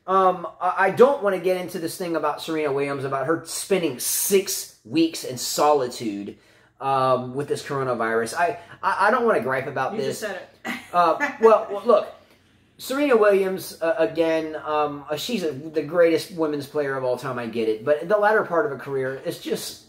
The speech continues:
Speaker 1: oh, some of the stuff that she just says and does is just so crazy. "Let me shove this ball down your throat," and retiring in matches and crying and all this hunching over like Monfils stuff. I, I, I don't wanna go there, but for her to make a statement during this hard time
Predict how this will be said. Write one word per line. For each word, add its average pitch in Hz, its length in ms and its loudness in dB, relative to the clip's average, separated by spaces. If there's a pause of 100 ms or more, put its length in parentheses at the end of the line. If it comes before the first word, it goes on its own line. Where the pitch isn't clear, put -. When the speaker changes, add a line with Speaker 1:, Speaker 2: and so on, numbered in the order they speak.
Speaker 1:
oh, 170 480 -2
some 226 220 4
of 175 60 -2
the 147 100 2
stuff 175 340 0
that 147 140 -2
she 160 160 -10
just 139 240 -10
says 160 200 2
and 127 140 -6
does 131 220 -4
is 127 160 -12
just - 220 -4
so 196 260 -2
crazy. 165 420 -2
"Let 185 80 -4
me 196 220 -6 (240)
shove 226 340 2
this 202 180 2
ball 185 280 2
down 170 160 0
your 156 120 2
throat," 147 360 2
and 123 100 -10
retiring 185 560 -2
in 165 160 -8
matches 151 440 -4
and 127 140 -12
crying 185 560 2
and 147 80 -4
all 185 200 2
this - 280 -6 (420)
hunching 233 360 2
over 202 220 4
like 175 180 0
Monfils 175 380 -4
stuff. 160 280 -2
I, 185 200 -2 (420)
I, 208 140 4
I 220 120 4
don't 262 100 0
wanna 220 140 2
go 156 200 6
there, 135 220 2
but 156 220 4
for 220 140 2
her 285 240 4
to 233 140 2
make 190 180 0
a 226 80 -2
statement 147 480 -2
during 165 240 2
this 147 140 -2
hard 170 340 -2
time 131 460 -2